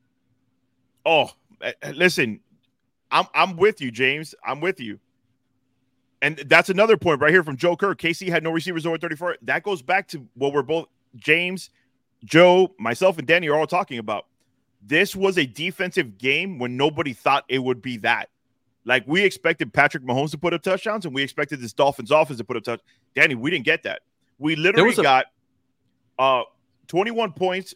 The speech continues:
Speaker 1: from the Dolphins, I'm sorry, from the Kansas City Chiefs in the first half, fourteen from the Dolphins in the third quarter, and that's it. That is all the scoring from this high, prolific offense the Miami Dolphins have.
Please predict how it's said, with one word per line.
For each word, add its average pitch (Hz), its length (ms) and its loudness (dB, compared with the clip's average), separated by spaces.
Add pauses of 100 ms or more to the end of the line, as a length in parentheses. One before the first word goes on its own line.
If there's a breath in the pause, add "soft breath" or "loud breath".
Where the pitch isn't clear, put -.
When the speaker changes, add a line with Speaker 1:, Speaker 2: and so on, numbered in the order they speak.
(100)
Speaker 1:
from 147 300 -8
the 131 80 -4
Dolphins, 160 720 -4 (180)
I'm 139 100 -10
sorry, 156 240 0
from - 140 -20
the 131 60 -12
Kansas 165 160 -6
City 156 160 -4
Chiefs 175 320 -12
in 131 60 -2
the 123 100 -2
first 185 320 -4
half, 190 320 -2 (460)
fourteen 202 640 0
from 180 140 -10
the 143 60 -6
Dolphins 170 420 2
in 156 80 -10
the 147 60 -2
third 165 300 -2
quarter, 214 460 0 (280)
and 135 160 -4
that's 196 340 6
it. 233 280 -2 (180)
That 160 160 2
is 170 180 -6
all 214 180 2
the 202 80 -2
scoring 220 520 -4 (260)
from 151 140 -6
this 151 180 -4
high, 208 440 2 (300)
prolific 170 760 2
offense 160 400 4
the 143 120 -6
Miami 160 280 -2
Dolphins 160 380 -4
have. 190 360 0